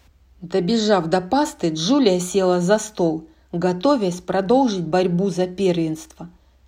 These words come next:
Пастой в этом году оказалась узкая плоская лапша, и Джулия воскликнула:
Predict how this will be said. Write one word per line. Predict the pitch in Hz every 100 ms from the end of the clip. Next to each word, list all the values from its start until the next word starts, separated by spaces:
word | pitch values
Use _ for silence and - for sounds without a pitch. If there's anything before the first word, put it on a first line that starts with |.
| _
Пастой | 254 320 311 - 262
в |
этом | 254 240 233
году | 220 214 220 208
оказалась | 202 226 208 233 220 208 -
узкая | 294 339 - - 254
плоская | 254 240 226 226 - 202 196
лапша, | 196 233 - - 160 - _ _ _
и | - 190
Джулия | 190 233 190 180 180
воскликнула: | 220 - 220 208 202 185 160 165